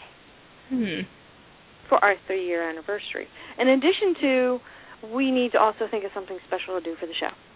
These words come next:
Speaker 2: So if anybody wants to give in suggestions, you can always give them to My Little Pony Talk at gmail dot com, or you can go through the My Little Pony Talk Facebook page that we have, which is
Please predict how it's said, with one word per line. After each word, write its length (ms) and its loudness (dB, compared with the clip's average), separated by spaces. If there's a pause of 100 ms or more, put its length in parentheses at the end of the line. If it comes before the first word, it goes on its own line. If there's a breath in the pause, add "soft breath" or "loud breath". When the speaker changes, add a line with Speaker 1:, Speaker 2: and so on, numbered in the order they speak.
(420 loud breath)
Speaker 2:
So 260 8
if 80 2
anybody 380 4
wants 340 2
to 60 -6
give 240 4
in 180 2 (100)
suggestions, 600 -2 (680 loud breath)
you 140 -2
can 160 0
always 300 2 (100)
give 140 4
them 220 -2 (100)
to 320 0
My 160 2
Little 180 4
Pony 320 -4 (140)
Talk 220 2 (120)
at 200 2 (120)
gmail 420 0
dot 240 4
com, 360 2 (600 loud breath)
or 240 8
you 200 -2
can 140 -4
go 200 6 (100)
through 200 -6
the 40 -10
My 220 4
Little 180 0
Pony 300 -4 (100)
Talk 280 2 (180)
Facebook 480 0 (680 loud breath)
page 300 2
that 100 4
we 100 2
have, 340 4 (300 loud breath)
which 260 0
is 140 0